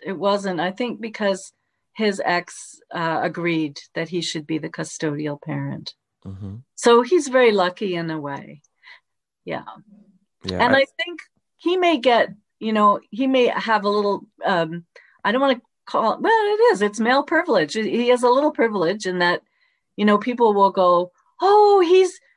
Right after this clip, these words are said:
Speaker 1: taking care, oh, he's so great taking care of these kids. Let's help him."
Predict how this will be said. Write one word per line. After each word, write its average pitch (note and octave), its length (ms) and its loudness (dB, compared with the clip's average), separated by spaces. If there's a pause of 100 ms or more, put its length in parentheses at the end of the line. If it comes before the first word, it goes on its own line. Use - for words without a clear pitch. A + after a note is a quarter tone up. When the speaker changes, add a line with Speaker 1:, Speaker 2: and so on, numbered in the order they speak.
(140)
Speaker 1:
taking D#4+ 320 -2
care, D#4 240 2 (160)
oh, E4 360 6
he's D4+ 400 2
so D#4 140 2
great C4+ 380 2
taking C#4 340 -4
care C#4 240 4
of C4+ 120 4
these C4 200 -6
kids. C4+ 380 2 (240)
Let's E4+ 240 2
help E4 240 4
him." E3+ 340 0